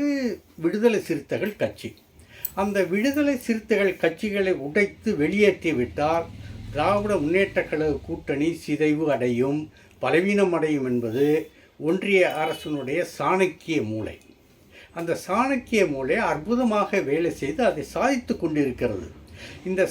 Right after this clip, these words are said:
சாதனைக்கு உதவியாக இருந்தது ஆனந்த விகடன். இது வந்து ஒரு மிகவும் நூற்றாண்டு பழமை வாய்ந்த ஒரு நிறுவனம். தேச விடுதலைக்காக பாடுபட்டது. பின்னர் பல பல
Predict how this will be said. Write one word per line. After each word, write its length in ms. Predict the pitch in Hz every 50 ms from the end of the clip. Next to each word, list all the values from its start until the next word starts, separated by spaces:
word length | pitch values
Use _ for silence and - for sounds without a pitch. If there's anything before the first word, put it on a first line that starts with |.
| -
சாதனைக்கு 640 | 190 202 247 285 285 294 277 285 254 - - - 269 262
உதவியாக 720 | 240 202 - 175 233 262 247 247 254 247 233 - - 202
இருந்தது 720 | 190 185 190 190 185 165 175 180 170 190 196 196 202 196
ஆனந்த 640 | - - 143 151 170 175 175 175 170 165 151 156 151
விகடன். 400 | 131 117 110 113 110 85 82 - - _ _ - - - _ - - - - - - - -
இது 180 | 120 147 165 151
வந்து 300 | 156 165 185 196 190 156
ஒரு 120 | 151 131
மிகவும் 640 | 120 120 123 - 175 170 175 196 196 190 175 - - _ _ - 240 - _ _ -
நூற்றாண்டு 640 | 117 139 151 156 156 - 147 156 160 165 165 190 -
பழமை 420 | - - 127 139 156 165 170 170
வாய்ந்த 420 | 160 160 170 170 170 170 165 165
ஒரு 140 | 147 131 113
நிறுவனம். 720 | 117 117 123 131 143 147 139 135 127 135 165 190 202 202 - _ _ _ _ _ _ _ _ _ _ _ _
தேச 380 | 110 139 180 196 196 - - -
விடுதலைக்காக 720 | 127 139 160 185 175 180 180 175 165 - 160 151 131 151
பாடுபட்டது. 920 | 143 - - 135 135 135 131 117 113 107 - 113 98 110 131 156 185 196 190 - _ _ _ - - - _ _ _
பின்னர் 680 | - 220 226 - - _ - - 247 269 277 277 247 - -
பல 240 | 190 185 196 226 233
பல 200 | 226 226 220